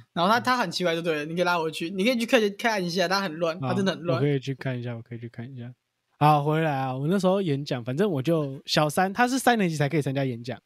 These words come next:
Speaker 2: 才可以去参加比赛。然后三年级我就第一次去参加那个朗读比赛。
Speaker 1: 哎，三年级参加朗读还是？
Speaker 2: 对，朗读，
Speaker 1: OK。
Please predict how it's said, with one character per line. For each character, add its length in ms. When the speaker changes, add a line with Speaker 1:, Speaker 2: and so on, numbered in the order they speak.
Speaker 2:
才 120
可 120
以 40
去 120
参 120
加 140
比 240
赛。 340
然 160
后 200
三 180
年 140
级 120
我 140
就 160
第 140
一 40
次 140
去 100
参 160
加 140
那 60
个 20
朗 80
读 0
比 60
赛。 80
Speaker 1:
哎， 20
三 60
年 20
级 60
参 180
加 100
朗 360
读 480
还 220
是？ 80
Speaker 2:
对， 520
朗 200
读， 100
Speaker 1:
OK。 180